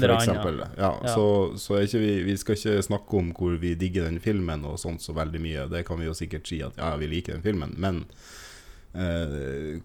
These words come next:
Speaker 2: hvordan i helsike fikk de til det og ditten og datten? Eh, altså, hvordan var prosjekteringen på den, eh, delen der, og hvorfor gikk det så til helvete? Sånne ting. For det er jo
Speaker 1: Ja.
Speaker 2: litt skøy.
Speaker 1: Og det
Speaker 2: Ehm,
Speaker 1: beskriver jo igjen også navnet vårt, Sidelinja.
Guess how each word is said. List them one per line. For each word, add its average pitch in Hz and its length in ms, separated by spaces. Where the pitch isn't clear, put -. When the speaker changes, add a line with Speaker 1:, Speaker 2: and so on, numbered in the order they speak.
Speaker 2:
hvordan 92 300
i 85 120
helsike 87 580
fikk - 180
de 80 160
til 80 320
det 85 220
og 80 100
ditten 87 240
og 85 80
datten? 92 320
Eh, 78 720
altså, 90 200
hvordan 90 440
var 87 160
prosjekteringen 90 1000
på 80 220
den, 85 340
eh, 78 280
delen 87 480
der, 82 280
og 73 120
hvorfor 85 280
gikk - 220
det 80 100
så 85 180
til 78 100
helvete? 85 420
Sånne 180 260
ting. - 220
For 127 100
det 139 100
er 127 40
jo - 60
Speaker 1:
Ja. 131 60
Speaker 2:
litt 104 120
skøy. 90 140
Speaker 1:
Og 143 160
det 160 180
Speaker 2:
Ehm, - 40
Speaker 1:
beskriver 160 440
jo 123 100
igjen 127 300
også 123 400
navnet 127 320
vårt, 104 160
Sidelinja. 120 720